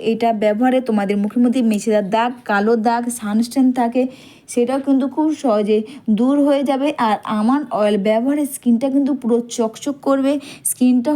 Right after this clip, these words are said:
হবে পুরো ফর্সা, উজ্জ্বল ধবধবে, টান টান। আর এই প্যাকটা পুরো তোমরা মুখের মধ্যে এটা লাগিয়ে নাও। তোমরা চাইলে বন্ধুরা তোমাদের কাছে যদি আমন্ড অয়েল না থাকে অবশ্যই বন্ধুরা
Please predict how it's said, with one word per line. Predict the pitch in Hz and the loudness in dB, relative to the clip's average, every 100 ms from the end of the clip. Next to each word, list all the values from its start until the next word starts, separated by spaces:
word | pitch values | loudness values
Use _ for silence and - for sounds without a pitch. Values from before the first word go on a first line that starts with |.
| 269 | 0
হবে | 247 220 262 254 | 0 0 -2 -2
পুরো | 226 226 240 | -2 -2 -2
ফর্সা, | 220 214 - - - - 302 254 | -4 -4 -8 -18 -16 -4 0 0
উজ্জ্বল | 220 214 208 | 0 0 -2
ধবধবে, | 208 202 277 269 240 - | -2 0 0 0 0 -2
টান | 208 214 233 | -2 2 2
টান। | 285 311 - - - | 0 -4 -10 -10 -4
আর | 196 - | -2 0
এই | 254 | -2
প্যাকটা | - 302 - - 285 - - | -2 -2 -2 -4 -4 -6 -6
পুরো | 254 294 294 311 320 - - | -2 2 2 0 -4 -16 -4
তোমরা | 240 220 220 214 208 214 | -2 2 2 2 2 2
মুখের | 240 240 302 | 2 0 0
মধ্যে | 285 277 240 | 0 2 0
এটা | 220 220 214 | 0 0 2
লাগিয়ে | 208 233 285 302 | 2 2 2 2
নাও। | 302 392 392 - _ _ - - - - _ _ _ - - - - | 0 -4 -12 -20 _ _ -20 -20 -20 -20 _ _ _ -20 -20 -12 -2
তোমরা | 285 285 320 330 | 0 2 0 0
চাইলে | 320 311 320 262 | -2 0 0 2
বন্ধুরা | 262 277 302 294 | 2 2 2 0
তোমাদের | 240 226 226 240 240 | 0 2 0 0 0
কাছে | 247 285 294 | 0 0 0
যদি | 294 320 | 0 2
আমন্ড | 262 262 254 - | 2 2 0 -2
অয়েল | 208 214 214 | -2 0 0
না | 208 240 | 2 0
থাকে | 277 269 - | 0 -2 -2
অবশ্যই | 226 269 320 - 330 320 285 | 0 0 -2 -2 0 0 0
বন্ধুরা | 302 311 320 | 0 0 0